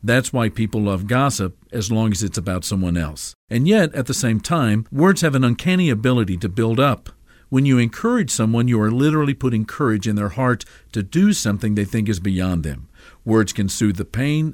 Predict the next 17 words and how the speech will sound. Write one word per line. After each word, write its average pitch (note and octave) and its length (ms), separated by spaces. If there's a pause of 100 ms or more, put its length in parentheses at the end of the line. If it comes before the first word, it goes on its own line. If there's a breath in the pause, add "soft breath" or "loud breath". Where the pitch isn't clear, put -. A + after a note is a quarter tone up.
help G2+ 220
heal G#2+ 180
broken F#2+ 380
hearts, C3 420 (260 soft breath)
or G2+ 100
put A2 260
people A2 360
on G2+ 140
a - 20
better F#2 240
path. E2+ 480 (480 soft breath)
How D3 180
do D3 80
you B2+ 140
use G2+ 300
your A2+ 100
words? A2+ 540